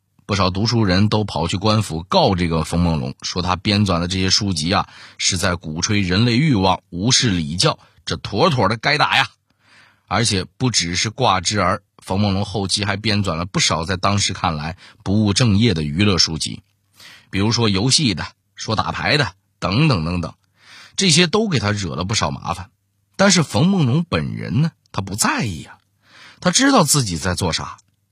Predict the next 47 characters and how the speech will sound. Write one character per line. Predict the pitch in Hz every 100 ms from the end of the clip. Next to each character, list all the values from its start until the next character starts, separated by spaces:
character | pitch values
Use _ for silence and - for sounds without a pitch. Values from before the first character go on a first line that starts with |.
| _ - - -
那 | 196
些 | 196 214
要 | 185
批 | - 226
判 | 208 175
他 | 147 175
的 | 139
人 | 104 151
都 | 196
只 | - 90
是 | 139
代 | 160 175 123
表 | 82
着 | 78
权 | - - 101 175
威 | 190
和 | 190 147
主 | - 95 71
流 | 78 135
的 | 143
士 | - 202
大 | 160 104
夫 | - 226
的 | -
想 | 95 76
法， | 78 - _ _ _ _ - - -
而 | 175 220
他 | 233 226
的 | 165
书 | - 214 202
籍、 | 113 147
他 | - 170
的 |
思 | 143 - 233
想 | 147 90 - -
早 | - 107 78 82
就 | 220 214
在 | 143
民 | 95 90 202
间 | 175 139 139
大 | - 131
放 | - 139
异 | 143
彩 | - -
了。 | - 73 - _ _ _ _ _ _ _ -
没 | 131
错， | 196 226 127